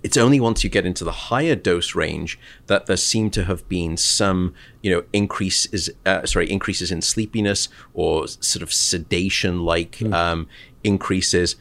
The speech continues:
Speaker 1: And that's usually, I think, above about twenty-five milligrams, uh, as best I can recall from the data. And then when we look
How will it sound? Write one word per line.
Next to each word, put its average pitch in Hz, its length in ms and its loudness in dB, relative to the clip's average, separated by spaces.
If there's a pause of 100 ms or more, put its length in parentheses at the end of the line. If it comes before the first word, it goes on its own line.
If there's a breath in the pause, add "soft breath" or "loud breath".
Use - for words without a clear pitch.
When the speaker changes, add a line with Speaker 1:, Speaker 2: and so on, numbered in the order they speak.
(260 loud breath)
Speaker 1:
And 104 140 2
that's 120 260 2
usually, 95 680 0
I - 80 -16
think, - 500 0
above 90 440 2
about 85 420 0
twenty-five 76 760 -4
milligrams, 76 760 -4 (320 loud breath)
uh, 76 260 0
as 80 140 -2
best - 280 -4
I 82 80 0
can 78 140 -6
recall 78 320 -2
from 78 200 -6
the 80 80 -6
data. 80 520 0 (420 loud breath)
And 104 140 4
then 104 320 4
when 104 260 2
we 101 140 0
look 101 460 0